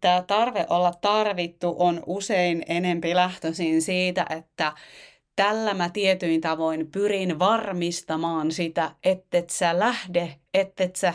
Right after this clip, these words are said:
hylkää mua, tai tällä mä pyrin olemaan sulle erityisempi kuin kukaan muu, jotta sä tajuat, että miten sun täytyy olla mun kanssa ja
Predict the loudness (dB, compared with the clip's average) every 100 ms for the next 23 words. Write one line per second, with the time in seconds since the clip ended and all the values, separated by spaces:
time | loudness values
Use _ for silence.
0 | 2 2 2 2 0 0 -2 -4 -2 -4
1 | -4 _ 0 0 -2 -4 -6 -4 0 0
2 | 0 0 2 2 4 0 -2 -4 -2 0
3 | -2 -4 -20 -20 -20 _ _ 0 2 2
4 | 0 -2 -2 -2 -2 0 -2 -2 0 0
5 | 0 -2 0 0 2 0 4 6 4 0
6 | -6 -16 -20 -18 -2 2 2 0 -2 0
7 | -2 0 0 2 0 -4 -4 -4 -4 -4
8 | -4 -2 -4 -10 _ _ _ _ _ _
9 | _ -8 -2 2 2 2 -2 -2 2 2
10 | 2 0 0 4 2 2 -2 -4 -4 -2
11 | -2 -2 -6 -8 -6 -4 -4